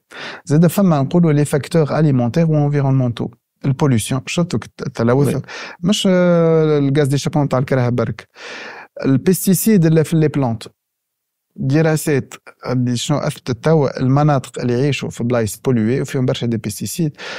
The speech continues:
Speaker 1: عندهم نسبة العنف ثلاثة آلاف بالمية أكثر، تروا ميل بورسون نسبة العنف أكثر. شنو بدينا نعرف؟ حاجة أخرى اللي الناس ما يبالهمش،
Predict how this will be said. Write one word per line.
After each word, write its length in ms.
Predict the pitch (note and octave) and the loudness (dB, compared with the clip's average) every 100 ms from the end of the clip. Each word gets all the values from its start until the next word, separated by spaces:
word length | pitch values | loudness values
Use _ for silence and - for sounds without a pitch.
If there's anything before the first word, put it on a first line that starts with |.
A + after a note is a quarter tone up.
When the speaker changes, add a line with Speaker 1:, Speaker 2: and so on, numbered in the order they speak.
| - - | -14 -8
Speaker 1:
عندهم 600 | - C#3+ F#3+ C3+ A2+ B2 | -2 2 2 2 2 2
نسبة 320 | E3 - B2+ - | 2 2 -2 0
العنف 520 | B2 C3 G3+ F#3 F#3+ - - | 0 2 2 2 -2 -8 0
ثلاثة 320 | G3 F#3+ G3 | 0 2 2
آلاف 320 | E3+ G3 F3+ | 4 4 2
بالمية 580 | D3 D3 D3+ D3+ E3+ - - | -2 0 2 2 0 -2 -6
أكثر، 480 | C3+ - - - _ _ _ _ - | -8 -10 -20 -20 _ _ _ _ -8
تروا 200 | - D#3 | 0 2
ميل 200 | E3+ F3 | 4 2
بورسون 400 | F3 D#3+ - C#3 | 2 -2 0 -2
نسبة 260 | A#2 B2 A#2+ | -2 -4 -2
العنف 280 | B2+ C3 - | -2 -2 -4
أكثر. 240 | A#2+ - - _ _ | -8 -8 -20 _ _
شنو 280 | - C3 C#3 | -6 0 2
بدينا 160 | D#3 F3+ | 2 2
نعرف؟ 240 | D#3 C#3 - - - - | 0 -2 -10 -12 -12 -12
حاجة 280 | - - G3 | -4 0 2
أخرى 200 | F#3 D#3 | 2 2
اللي 120 | D3 C#3+ | 0 2
الناس 260 | C#3+ D#3 | 2 2
ما 60 | C3+ - | -2 -2
يبالهمش، 520 | A2+ G2 G#2+ C#3+ - | -2 0 -2 -4 -8